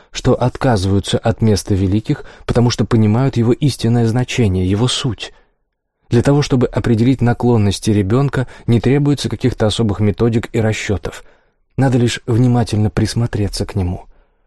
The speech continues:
Любые наклонности, способности, таланты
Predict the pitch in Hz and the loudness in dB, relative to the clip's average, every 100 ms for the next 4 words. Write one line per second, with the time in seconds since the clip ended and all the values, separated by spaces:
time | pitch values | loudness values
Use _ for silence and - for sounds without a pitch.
0 | _ 113 110 110 104 101 113 113 120 107 | _ 2 4 4 2 0 0 2 0 -2
1 | - 104 - 98 113 113 120 107 - - | -4 -4 -2 -2 0 2 2 0 -6 -12
2 | - - - 98 95 101 117 - 104 | -14 -12 -2 0 2 2 0 -2 -10